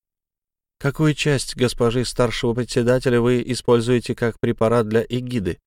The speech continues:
продолжила Ариадна. "Чего?" Мне показалось, что я ослышался. И Ольге, похоже, тоже. И Лаку Бернкастлю.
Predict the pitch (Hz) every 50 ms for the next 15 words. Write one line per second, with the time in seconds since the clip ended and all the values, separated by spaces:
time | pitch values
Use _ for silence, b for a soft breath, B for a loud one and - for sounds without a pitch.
0 | _ _ - - 107 104 101 101 101 95 101 101 101 104 - - 110 110 107 101
1 | 98 95 92 98 98 90 - _ _ _ _ _ _ _ _ _ _ _ _ _
2 | _ _ _ - - - - 85 82 78 85 107 135 135 - - _ _ _ -
3 | 104 107 110 107 - 104 - 107 104 110 107 107 110 104 - - 113 110 110 117
4 | 113 - 127 113 98 - - 90 - - - - - - _ _ _ _ _ _
5 | _ _ - 117 117 107 104 117 135 135 143 156 - 151 139 - 160 156 139 147
6 | 151 - - 156 123 - - - - - _ _ _ _ _ _ _ - 82 87
7 | 90 82 78 80 80 80 85 95 - - - 101 101 98 - 98 104 107 110 107
8 | - 123 123 117 - - - - 67 -